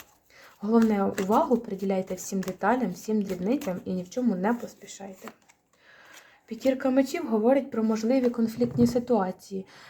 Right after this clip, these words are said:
Конфліктні ситуації, які вас можуть, ну, просто втягнути без вашого бажання. Також карта може говорити про якісь певні махінації,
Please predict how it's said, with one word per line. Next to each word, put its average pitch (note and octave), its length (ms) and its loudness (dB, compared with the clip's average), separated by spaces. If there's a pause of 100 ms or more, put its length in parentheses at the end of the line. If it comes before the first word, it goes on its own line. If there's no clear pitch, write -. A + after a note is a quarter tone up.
Конфліктні C4 440 -2
ситуації, C4+ 500 2
які A#3 240 4
вас A#3 200 0
можуть, A#3 400 2 (480)
ну, F#4 200 2
просто D#4+ 340 -4
втягнути B3+ 840 2 (1200)
без A#3+ 320 2 (560)
вашого G#3+ 420 0
бажання. F#3 580 -4 (520)
Також C#4+ 280 -2
карта C4 340 0
може B3 260 2
говорити A#3 540 0
про A3+ 200 -2
якісь A#3 360 0
певні G#3+ 520 0 (240)
махінації, G#3+ 800 -2